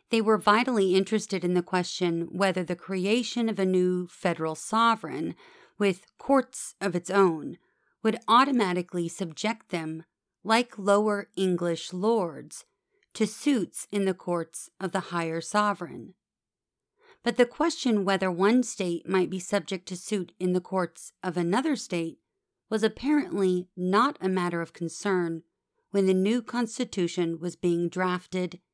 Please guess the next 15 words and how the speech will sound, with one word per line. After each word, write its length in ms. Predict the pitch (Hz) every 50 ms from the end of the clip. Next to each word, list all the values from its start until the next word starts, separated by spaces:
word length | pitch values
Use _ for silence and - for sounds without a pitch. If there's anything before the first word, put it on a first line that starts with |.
| _ _ _ _ _ -
and 180 | 180 180 175 170
ratified. 760 | 175 196 226 247 226 196 - - 175 - - - - - - _ _ _ _ _ _ _ _ _ _ _ _ _ _ _ _ _ _ _ _ _ -
Regardless 840 | 220 233 226 - - 233 247 269 285 220 208 202 196 196 196 -
of 140 | 202 185 -
whether 240 | 190 190 185 196 190
the 140 | 160 196 180
framers 720 | - - 196 196 196 196 196 196 190 190 185 180 - _
were 160 | - 180 175 170
correct 760 | - - - 185 175 160 208 233 247 240 - - - - - -
in 140 | 196 185
assuming, 920 | 185 180 175 - - 247 247 220 196 180 175 170 165 165 165 170 170 156 - _ _ _ _ _ -
as 380 | 196 190 180 175 170 165 -
presumably 760 | - - - 202 190 175 - 285 311 277 240 - - 180 175 165
they 200 | - 170 170 160
did, 500 | - 208 220 208 180 170 165 160 170